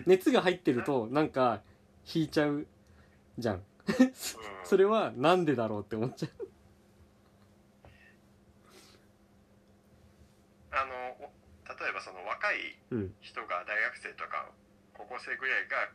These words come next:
Speaker 2: このアイドルグループが、異性のアイドルグループが、
Speaker 1: うん。
Speaker 2: っていうのは許せる。
Speaker 1: そうそうそう。なんか、いい、いいんだよ。<laughs>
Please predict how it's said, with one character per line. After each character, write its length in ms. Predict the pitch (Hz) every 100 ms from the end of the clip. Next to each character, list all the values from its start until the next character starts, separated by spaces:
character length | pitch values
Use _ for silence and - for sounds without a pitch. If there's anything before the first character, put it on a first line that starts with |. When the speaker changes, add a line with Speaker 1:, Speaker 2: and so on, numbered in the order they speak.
| _ -
Speaker 2:
こ 60 |
の 80 | 104
ア 60 | 98
イ 60 |
ド 80 | 104
ル 80 | 101
グ 100 | 107
ル 100 | 104
ー 40 | 101
プ 80 | 92
が、 220 | 107 - _ _
異 60 | -
性 140 | 92
の 100 | 87
ア 60 | 90
イ 40 |
ド 100 | 95
ル 100 | 95
グ 60 | 98
ル 160 | 101
ー 20 | -
プ 80 |
が、 200 | - 92 165
Speaker 1:
う 40 | 127
ん。 100 | 98
Speaker 2:
っ 20 | 90 _
て 60 | 120
い 120 | 120
う 60 |
の 120 | 135 151
は 220 | 180 151 - -
許 80 | 92
せ 100 | -
る。 80 | - - - -
Speaker 1:
そ 160 | 180
う 40 | 143
そ 120 | 123
う 40 |
そ 60 | 110
う。 20 |
な 100 | 117
ん 60 | 131
か、 240 | 104 95 - _ _ - - _ - - - -
い 80 | 147
い、 200 | 143 156
い 40 |
い 60 | 139
ん 100 | 113
だ 80 | 98
よ。 220 | 101 92
<laughs> 60 | -